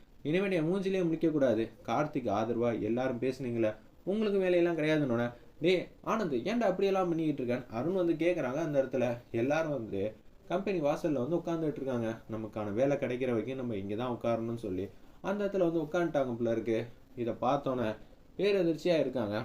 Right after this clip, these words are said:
ஆனந்த். இந்த வெயில்ல எவ்வளவு நேரம் தான் உட்காந்துட்டு இருக்க முடியும்? கொஞ்ச நேரத்துல கலைய தான் போறாங்க.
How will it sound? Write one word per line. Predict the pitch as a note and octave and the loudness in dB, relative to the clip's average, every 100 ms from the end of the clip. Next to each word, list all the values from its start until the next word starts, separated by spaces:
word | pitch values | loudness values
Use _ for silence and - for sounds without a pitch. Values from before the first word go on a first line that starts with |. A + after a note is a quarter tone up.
| - - | -8 -10
ஆனந்த். | B2+ C3+ A#2 G#2 A2 - - | -4 -2 0 -2 -4 -8 -8
இந்த | A2 | -4
வெயில்ல | G#2 A#2 D3 C3 G#2 F#2 | -2 0 2 2 2 2
எவ்வளவு | F#2+ C3 D3 | 2 2 2
நேரம் | C3+ A#2+ | 0 -2
தான் | C3 | -2
உட்காந்துட்டு | B2+ C#3 C3+ A#2+ | -2 0 0 -2
இருக்க | A2+ | -2
முடியும்? | A2 G#2+ G#2+ - - - | 0 0 -2 -10 -20 -10
கொஞ்ச | - C#3 D3 | 0 2 4
நேரத்துல | E3 F3 - | 4 2 2
கலைய | C3 C3+ | 4 4
தான் | D3+ D#3+ | 4 2
போறாங்க. | C#3 A#2 | 2 2